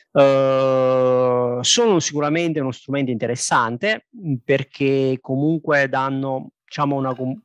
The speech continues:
combinazione, non hanno tutto il mercato mondiale dentro, oggettivamente, però diciamo che danno,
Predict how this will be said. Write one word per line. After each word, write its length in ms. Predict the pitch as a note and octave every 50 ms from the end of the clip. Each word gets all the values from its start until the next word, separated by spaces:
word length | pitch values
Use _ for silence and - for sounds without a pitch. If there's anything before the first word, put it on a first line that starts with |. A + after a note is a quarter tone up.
| _ _
combinazione, 760 | - - D3+ C#3+ C#3 C3+ C#3 C#3 C3 - - D3+ C#3+ C3 B2
non 160 | B2+ D3 D#3
hanno 260 | D3 C#3+ C#3+ C#3+ B2+ A#2
tutto 220 | - C#3 - -
il 80 | B2+ A#2+
mercato 360 | A#2+ A#2 - - B2+ B2 A#2+
mondiale 460 | A#2 A#2+ A#2+ A#2 A#2 A2 A2 A2+ A2+
dentro, 540 | A2 A#2 A2 G#2+ A2+ - C#3+ F3+ A#3+ _ _ _ _
oggettivamente, 760 | _ - A#2+ - - A#2+ D#3+ - D3+ A#2 A2 A#2 A#2 F3 F3+
però 240 | - G3 F3 C3 A#2+
diciamo 380 | B2 C3+ - D3+ D3+ D#3 D3+ C3+
che 240 | - C3+ A#2+ C3 _ _ - - - _ _ _ _
danno, 520 | - E3 E3 D#3+ D#3+ D3+ C#3+ C#3 - -